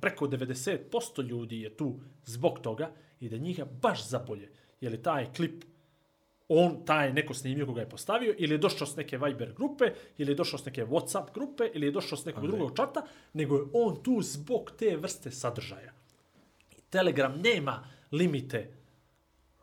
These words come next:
Speaker 1: ni
Speaker 2: Po
Speaker 1: na,
Speaker 2: broju,
Speaker 1: na,
Speaker 2: da.
Speaker 1: po, ni po broju, ni po sadržaju, tako je tamo sve to dozvoljeno. I oni, ljudi su se jednostavno tu okupljali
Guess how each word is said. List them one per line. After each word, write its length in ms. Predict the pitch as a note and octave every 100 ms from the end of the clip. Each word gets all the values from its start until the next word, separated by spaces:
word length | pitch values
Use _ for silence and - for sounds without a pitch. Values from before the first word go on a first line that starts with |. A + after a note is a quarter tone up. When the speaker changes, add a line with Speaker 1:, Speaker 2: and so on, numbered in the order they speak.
| _ _ _
Speaker 1:
ni 380 | C#3+ F3 D3 -
Speaker 2:
Po 80 | B2+
Speaker 1:
na, 80 | B2+
Speaker 2:
broju, 260 | C#3 B2
Speaker 1:
na, 120 | B2+
Speaker 2:
da. 80 | G#2
Speaker 1:
po, 80 | G2+
ni 160 | D3 C3
po 100 | A#2+
broju, 300 | B2+ A3+ A3
ni 140 | D#3
po 80 | -
sadržaju, 520 | - A#2 G#2+ C#3 F3 C4+ -
tako 200 | C#3 B2+
je 60 |
tamo 160 | C3 B2+
sve 160 | -
to 100 | C3+
dozvoljeno. 460 | A2+ B2+ A2+ A2 D#3 - _ _ _ _ _ _ _ _
I 260 | A#3 C#4 -
oni, 400 | D#3+ B3 D#4 - C3+ B2+
ljudi 300 | C4 E4 D4+
su 140 | -
se 140 | E3 E3
jednostavno 440 | C4 D4+ - F3+
tu 200 | D3+ - D4+ G#3+
okupljali 680 | - C3+ B2+ G#3+ D#4 F4 E4+